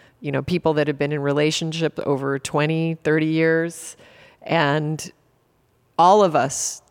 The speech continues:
to some degree, this is what we're dealing with.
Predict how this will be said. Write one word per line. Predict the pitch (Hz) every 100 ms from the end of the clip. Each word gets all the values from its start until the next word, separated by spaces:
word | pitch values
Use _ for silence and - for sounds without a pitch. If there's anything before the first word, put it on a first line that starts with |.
| _
to | -
some | 151 - 165 156
degree, | 139 151 165 190 147
this | 127 143 143
is | 147 143 143
what | 147 135 -
we're | 139 143
dealing | 143 139 131 131
with. | - - - -